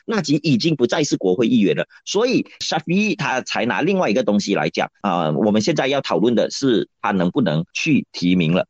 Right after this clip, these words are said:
哦，他根本都沒有參選資格，他怎樣去提名？而且，呃，像我們之前有討論過哈，確實你是可以外出的，只要你有，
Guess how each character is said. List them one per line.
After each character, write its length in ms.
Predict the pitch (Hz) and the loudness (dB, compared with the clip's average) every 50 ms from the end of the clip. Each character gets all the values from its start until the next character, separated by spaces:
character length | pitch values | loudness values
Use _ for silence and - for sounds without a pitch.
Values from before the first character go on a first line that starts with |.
| _ _ | _ _
哦， 140 | 90 87 - - _ | -4 -4 -4 -6 _
他 120 | - 156 | -4 0
根 100 | 165 190 | 2 2
本 120 | 180 139 113 | 2 4 4
都 100 | 151 147 | 4 2
沒 140 | 131 117 | 2 2
有 100 | 131 117 | 2 0
參 160 | 92 - 120 113 | -2 -2 -2 0
選 140 | 113 92 | 0 -2
資 120 | 82 95 98 | 0 0 0
格， 120 | - 87 | 0 0
他 120 | - 113 110 | 0 0 -2
怎 120 | 98 87 | 0 0
樣 100 | 85 98 | 0 0
去 100 | 117 123 | 0 -2
提 200 | - - 90 82 | -2 0 -2 -2
名？ 100 | 80 73 - - - - _ | -2 -4 -8 -14 -20 -10 _
而 120 | 104 143 | -2 0
且， 220 | 147 - 135 - - - - _ _ _ | 0 0 -2 -2 -4 -8 -18 _ _ _
呃， 180 | - 92 95 92 | -4 -2 -2 -2
像 200 | - - 202 165 | -2 -2 0 0
我 100 | 117 90 | 2 2
們 100 | 92 98 | 2 2
之 80 | - 107 | 0 0
前 140 | 101 107 98 | 0 0 0
有 100 | 101 98 | 0 0
討 180 | - - 78 | 0 0 0
論 160 | 80 101 107 | 0 0 0
過 140 | 98 98 104 | 2 0 0
哈， 140 | 95 85 69 | 0 0 -2
確 240 | 69 - - 277 233 | -4 -4 -2 -2 -2
實 180 | 170 - 110 113 | -2 0 -2 0
你 100 | 110 95 | 0 0
是 120 | - 156 | 0 -2
可 140 | - - 101 | -2 0 0
以 100 | 98 87 | 0 2
外 240 | 92 120 123 110 101 | 0 0 0 0 -2
出 220 | - - 95 90 | -2 -2 -2 0
的， 140 | 82 82 - | 0 0 -2
只 180 | - - 113 131 | -2 -2 -2 0
要 160 | 175 202 156 | 0 0 0
你 160 | 117 107 120 | 0 0 0
有， 160 | 110 95 - | 0 -2 -2